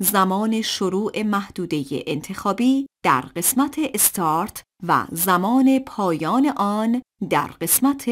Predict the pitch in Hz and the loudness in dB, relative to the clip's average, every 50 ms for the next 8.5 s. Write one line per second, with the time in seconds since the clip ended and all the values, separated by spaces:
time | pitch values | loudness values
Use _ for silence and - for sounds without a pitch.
0 | 220 - - 170 160 160 160 160 170 175 170 202 208 - _ _ 214 226 226 233 | -4 -2 -2 -2 -2 0 0 -2 -2 -2 -4 -6 -6 -10 _ _ 0 0 2 2
1 | - - 262 240 190 151 139 - 160 151 147 147 127 110 110 - - 151 131 - | 2 2 2 2 2 0 -2 -4 -4 -2 -2 -4 -6 -6 -6 -6 -6 -6 -8 -10
2 | - - - - _ _ _ _ _ _ _ _ _ - 220 240 349 - 254 240 | -12 -16 -18 -20 _ _ _ _ _ _ _ _ _ 2 6 6 6 6 6 4
3 | 247 254 254 226 220 247 240 240 269 311 339 320 302 302 294 269 247 226 202 190 | 4 4 2 0 2 4 4 6 6 4 4 4 4 6 6 6 6 6 4 2
4 | 196 185 196 185 175 175 175 175 165 170 170 - - 175 160 156 - - 165 - | 0 -2 -4 -2 2 2 2 2 2 2 2 2 0 -2 -4 -4 -6 -8 -12 -8
5 | - 160 143 - - 214 269 302 311 302 - - 262 226 220 208 214 214 214 220 | -6 -4 -4 -4 -4 -4 -2 0 0 2 2 2 2 2 2 0 0 0 0 2
6 | 226 226 240 247 233 - 262 254 - _ _ - 170 175 151 131 139 139 - 160 | 2 2 2 2 2 0 -2 -4 -6 _ _ -6 0 0 0 0 0 -2 -6 -2
7 | 175 - - 240 262 277 277 - 311 285 277 254 240 240 233 196 165 170 156 143 | -2 0 2 2 0 0 0 0 0 0 2 2 2 2 2 2 0 0 -2 -2
8 | 143 - - - 160 156 160 160 165 180 | -4 -4 -4 -2 -2 -2 -2 -2 -4 -6